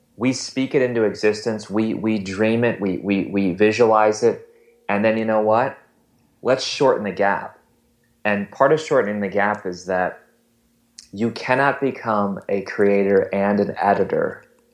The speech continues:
at the same time. I'll take, I'll take the microcosm of a book process, for example.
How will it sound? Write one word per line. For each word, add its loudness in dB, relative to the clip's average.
at 2
the -6
same -4
time. -4
I'll 0
take, 2
I'll 4
take 0
the 0
microcosm 0
of -6
a -6
book -6
process, -4
for -10
example. -14